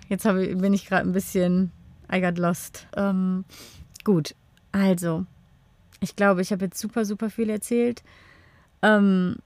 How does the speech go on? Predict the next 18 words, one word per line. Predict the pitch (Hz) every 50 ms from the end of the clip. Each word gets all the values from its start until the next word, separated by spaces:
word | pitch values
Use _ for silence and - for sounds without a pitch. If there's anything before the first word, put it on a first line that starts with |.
| _ _ _ _ _ _ _ - - -
ich | - 220 - -
bin | 220 -
einfach | 117 139 208 - - - 220 220 190 - - _ _ _
unendlich | - 190 233 240 240 240 254 262 254 247 247 - _ _ _ _ _ _ - 214 208 202 208 202 - - 196 - -
dankbar | 196 190 185 190 185 _ - - - 233 247 247 - _ _
für | - - 226
die | 214 233 226
Zeit | - - 247 247 247 240 - -
hier | - - 247 240
auf | - -
Teneriffa. | - 240 233 233 247 247 - 269 262 254 - -
Ein | 214 220 226 226
Jahr | 220 220 220
Teneriffa | - - 214 208 208 - 220 - - 254 247 - 123 254 240 - _ _ _ _ _ - -
comes | 214 202 214 208 - -
to | 220 208
an | 196
end. | 190 202 208 214 226 226 - -